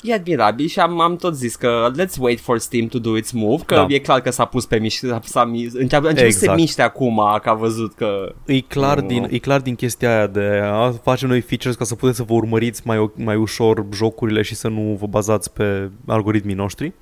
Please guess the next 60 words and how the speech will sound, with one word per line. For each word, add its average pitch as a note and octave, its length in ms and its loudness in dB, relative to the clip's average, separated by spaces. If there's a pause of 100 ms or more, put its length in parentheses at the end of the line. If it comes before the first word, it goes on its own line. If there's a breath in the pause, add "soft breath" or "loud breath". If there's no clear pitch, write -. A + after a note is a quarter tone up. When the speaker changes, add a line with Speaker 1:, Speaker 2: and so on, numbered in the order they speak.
(100)
Speaker 1:
Da. G2 320 -6 (300)
Speaker 2:
E B2 160 0
chestia A2+ 280 0
de G#2 80 0
self-curation. G#2+ 920 -2 (440 soft breath)
Mai E3 160 4
e F3 40 6
un, C#3 100 4 (120)
un, A#2+ 240 0
uh, A2 280 4
apropo A#2 320 -2
de, A2 140 0
e G#2+ 260 2
Steam A#2+ 440 0
sale-ul A2+ 280 4
ongoing, A2+ 520 4
cred B2+ 120 -4
că A#2 60 0
va G#2+ 100 0
mai G#2 140 0
fi - 140 -2
ongoing G2+ 600 0
când G2 280 -4
iese G#2+ 240 2
episodul C3 600 0
și A2+ 560 0
să - 120 -4
știți C3+ 180 -4
că C3+ 60 2
acum C3 200 -2
în A2 280 4
wishlist B2+ 400 2
puteți B2 200 0
să C#3 60 -6
vă A#2+ 100 -2
ordonați A#2 560 2
jocurile A#2 360 2
după C3 220 -2
reducere, A#2+ 580 2 (360 loud breath)
să - 140 -2
vedeți C3 460 2
care B2+ 220 2
joc A#2 240 0
e B2+ 60 4
ăla A#2+ 120 4
care A#2 160 4
e A2+ 40 6
acum A2+ 140 0
la A#2+ 60 4
nouăzeci A2+ 260 4
și - 40 -10
cinci A#2 140 2
la A2 80 2
sută A2 260 0
pe A#2 120 -2
care G#2 140 0
îl G#2+ 60 0
așteptați A2 380 -4
de G#2 60 -2
mult. G2+ 340 -4